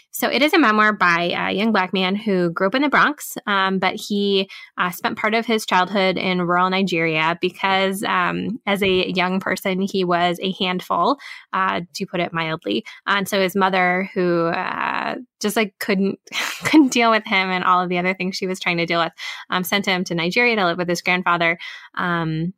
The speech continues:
eventually came back, and re-, but he returned to the streets where he was selling drugs,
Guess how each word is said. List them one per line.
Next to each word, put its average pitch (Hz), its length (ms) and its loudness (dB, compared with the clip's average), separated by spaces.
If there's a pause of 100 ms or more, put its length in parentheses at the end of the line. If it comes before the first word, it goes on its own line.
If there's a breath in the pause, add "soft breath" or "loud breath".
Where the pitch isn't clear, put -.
eventually 196 400 0
came 175 200 -2
back, 254 320 0
and 196 120 0
re-, 180 260 0
but 180 140 -2
he 196 120 0
returned 175 520 -2
to 175 100 -6
the 170 100 -6
streets 180 380 -6
where 180 80 -8
he 170 140 -2
was 170 160 -4
selling 180 260 -4
drugs, 190 560 0